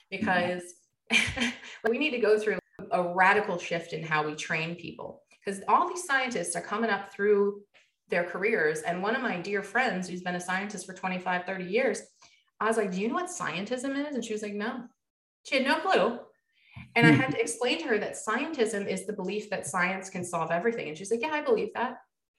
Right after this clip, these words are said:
And I'm like, "Okay, well, then riddle me this, Batman. How do you know science is the best way of knowing?" And she was like, "Well, I guess it's just the evidence speaks for itself." I'm like, "Yeah, but it's self-referential. You can't use the scientific method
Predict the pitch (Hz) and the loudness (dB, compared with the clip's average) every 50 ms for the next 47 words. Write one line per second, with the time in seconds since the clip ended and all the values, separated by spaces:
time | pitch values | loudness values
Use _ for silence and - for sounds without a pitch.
0 | _ _ _ _ _ _ _ _ _ - 226 226 226 226 233 226 220 226 220 - | _ _ _ _ _ _ _ _ _ 0 2 2 4 4 4 2 2 0 -2 -6
1 | - _ _ _ _ _ _ - - 294 285 262 247 247 294 - - - - - | -12 _ _ _ _ _ _ 0 0 2 4 4 4 4 2 -2 -6 -12 -4 2
2 | 202 220 220 226 226 - - 226 220 220 214 254 269 294 277 277 262 240 262 285 | 6 8 8 8 8 6 4 2 2 2 4 4 4 4 2 2 0 2 0 0
3 | - - - 196 185 185 185 185 185 190 185 190 233 247 277 285 269 240 226 226 | -2 0 0 2 2 2 2 0 0 0 2 2 2 2 2 2 2 2 2 2
4 | 247 247 240 - 233 220 226 233 226 214 - 208 185 185 185 190 190 190 - - | 2 0 0 -2 -2 -2 -2 -2 -2 -4 -4 -6 -6 -6 -4 -4 -4 -4 -4 -4
5 | 185 180 180 180 185 196 247 285 - - - 165 - - _ _ _ _ _ _ | -2 -2 -2 -2 -2 -2 -2 -2 -2 -4 -6 -10 -14 -18 _ _ _ _ _ _
6 | _ _ _ _ _ _ _ _ _ _ 196 190 175 - 220 196 180 - 185 170 | _ _ _ _ _ _ _ _ _ _ -8 -6 -2 0 0 0 0 -2 -4 -2
7 | 160 165 165 - - - _ _ _ _ _ _ _ _ _ _ _ _ _ _ | -2 -2 -4 -8 -12 -18 _ _ _ _ _ _ _ _ _ _ _ _ _ _
8 | _ _ _ _ _ _ _ _ _ _ _ _ 208 185 180 180 175 175 185 185 | _ _ _ _ _ _ _ _ _ _ _ _ 2 4 4 4 4 4 4 2
9 | 185 - 214 185 - - 185 170 - - - 180 180 180 175 170 170 170 - - | 0 -2 -4 -6 -6 -6 -8 -8 -6 -4 -2 -2 -2 0 0 -2 -2 -4 -6 -8
10 | - 160 - - - 165 - - - - 214 - - - 170 185 190 190 - 277 | -8 -8 -8 -8 -8 -8 -8 -6 -4 -4 -4 -2 -2 -2 -2 0 0 0 0 2
11 | 269 - - 185 185 - - - - 240 233 240 240 - - 220 208 - 220 208 | 2 4 4 2 0 -2 -4 -4 0 2 2 2 2 2 2 2 2 2 2 2
12 | 214 262 330 330 - - - - - - - 226 226 320 359 349 330 330 330 339 | 2 2 2 0 -4 -6 -8 -10 -10 -10 -8 -6 -2 0 0 0 0 0 -2 -2
13 | 294 - 285 269 262 269 254 240 240 233 233 226 226 226 247 - - 156 156 147 | -2 -2 0 0 0 0 -2 -2 0 0 0 2 2 0 0 -2 -2 -4 -4 -6
14 | - | -6